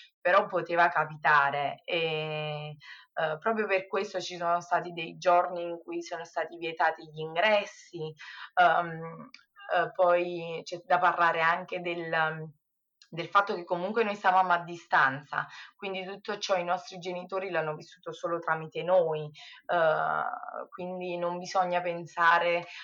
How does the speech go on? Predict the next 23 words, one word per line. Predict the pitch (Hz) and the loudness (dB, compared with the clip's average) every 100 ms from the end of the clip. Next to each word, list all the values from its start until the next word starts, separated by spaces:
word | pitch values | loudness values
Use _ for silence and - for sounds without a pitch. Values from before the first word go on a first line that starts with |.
| - | 0
alla | 185 180 175 175 | 4 6 6 6
nascita | 175 175 170 - 175 175 | 6 4 2 -4 0 0
bella, | 170 170 170 175 | 4 4 4 2
felice | 160 165 - | 0 -12 -10
e | 170 | -12
spensierata. | - 175 170 170 175 165 156 151 156 | -10 -10 -8 -8 0 4 6 6 2
I | |
nostri | 160 170 - 175 | -2 -4 -6 -12
genitori | 165 165 165 180 185 | -10 -10 -2 -2 0
non | 170 156 | -2 -2
hanno | 156 151 | -2 -4
potuto | 160 156 - 156 | -8 -12 -8 -4
vedere | 156 156 160 160 156 - - | -4 -4 -4 -4 -4 -4 -8
i | 180 | -10
nipoti | 170 170 165 147 - - 156 - - - | -8 -8 -8 -8 -8 -16 -16 -16 -20 -20
fino | _ - 226 233 220 | _ -10 -6 0 4
al, | 185 180 180 185 180 | 6 8 6 4 4
ehm, | 190 190 190 - - _ 170 165 165 | 8 8 4 -8 -20 _ -2 -2 -4
c'è | - | -10
stata | 185 185 175 175 | 0 2 4 2
concessa | 175 170 170 - 175 175 - 156 | 0 -4 -8 -8 -10 -10 -2 2
la | 156 165 | 4 2
visita, | 196 208 - 226 226 226 226 | -4 -12 -12 -6 0 2 2